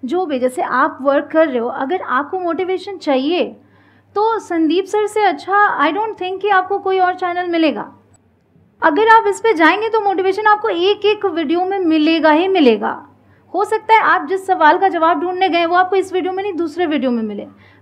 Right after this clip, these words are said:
but आपको कुछ ना कुछ मिलेगा। उसी तरीके से अगर मैं भी पाँच साल से videos बना रही हूँ, तो आप किसी एक video को खोल कर देखें और अगर आपके मन में ये ना आए कि मैंने यहाँ से कुछ सीखा है, तो आप बताइएगा।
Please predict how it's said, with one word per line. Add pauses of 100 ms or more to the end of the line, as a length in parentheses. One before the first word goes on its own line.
but
आपको
कुछ
ना
कुछ
मिलेगा। (300)
उसी
तरीके
से
अगर
मैं
भी
पाँच
साल
से
videos
बना
रही
हूँ,
तो
आप
किसी
एक
video
को
खोल
कर
देखें
और
अगर
आपके
मन
में
ये
ना
आए
कि
मैंने
यहाँ
से
कुछ
सीखा
है,
तो
आप
बताइएगा।